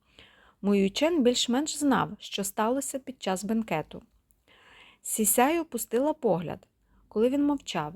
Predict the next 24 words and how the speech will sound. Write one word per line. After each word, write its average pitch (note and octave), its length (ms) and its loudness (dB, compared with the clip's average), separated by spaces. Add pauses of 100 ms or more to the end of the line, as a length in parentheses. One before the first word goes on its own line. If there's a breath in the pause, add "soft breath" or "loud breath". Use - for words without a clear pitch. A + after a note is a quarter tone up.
(120)
глибоко C4+ 520 -2
вдихнувши, G3 840 -4
вона G3+ 280 0
проковтнула B3+ 640 -2
таблетки G3+ 580 -2
в A#3+ 80 -4
руці, B3 400 -8 (600 soft breath)
запиваючи G#3 760 0
водою, F#3 460 2
щоб F3 260 -6
змити G#3+ 340 0
гіркий G#3 400 -4
смак. - 460 -8 (1400 soft breath)
«Я G#3 160 2
ніколи A3+ 420 4
не E4+ 180 0
очікувала, A#3+ 760 -2 (140)
що - 240 -6
ти B3+ 120 -4
погодишся A3+ 600 0
навіть G#3 300 2
за G#3 120 0
таких G#3+ 380 -6
обставин. F3 640 -2